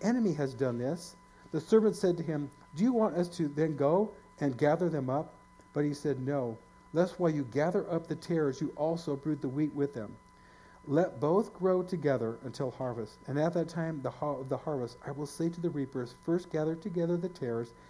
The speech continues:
and bind them in bundles to be burned, but gather the wheat into my gar-, gar-, into my barn.'"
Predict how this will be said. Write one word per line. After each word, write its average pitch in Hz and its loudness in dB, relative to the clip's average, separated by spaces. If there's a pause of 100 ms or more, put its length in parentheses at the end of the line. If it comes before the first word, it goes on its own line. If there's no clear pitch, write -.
(180)
and 123 -2
bind 147 4
them 180 0
in 185 0
bundles 123 -4 (260)
to - -10
be 151 -2
burned, 123 0 (200)
but 117 -2
gather 156 2
the 120 -2
wheat 147 0
into 120 -10
my 123 -4
gar-, 117 -4 (300)
gar-, 123 -4 (580)
into 131 -8
my 120 -2
barn.'" 113 -4